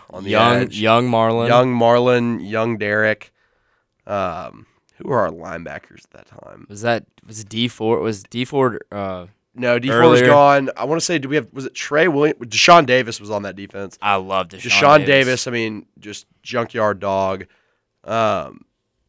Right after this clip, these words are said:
Speaker 1: God, we were just physical. That was a physical defense. And, uh, yeah, um, give me that, give me that twenty, twenty seventeen defense.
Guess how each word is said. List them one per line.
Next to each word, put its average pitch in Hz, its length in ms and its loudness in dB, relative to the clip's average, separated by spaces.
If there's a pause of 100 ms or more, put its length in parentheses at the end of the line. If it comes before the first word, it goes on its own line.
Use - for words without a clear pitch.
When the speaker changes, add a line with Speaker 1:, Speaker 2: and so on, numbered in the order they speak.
(160)
Speaker 1:
God, - 220 -12
we 120 60 -20
were 113 60 -20
just - 160 -18
physical. 107 540 -12
That 117 100 -2
was 104 80 -6
a 98 40 -18
physical 107 480 -12
defense. 92 640 -16 (100)
And, 85 440 -20 (1700)
uh, 92 480 -8 (160)
yeah, 113 200 -6
um, 98 120 -8
give 113 100 -12
me 131 80 -6
that, 117 200 -2
give 120 80 -14
me 135 60 -4
that 123 120 -6
twenty, 113 220 -12 (280)
twenty 104 260 -16
seventeen 90 460 -20
defense. - 460 -20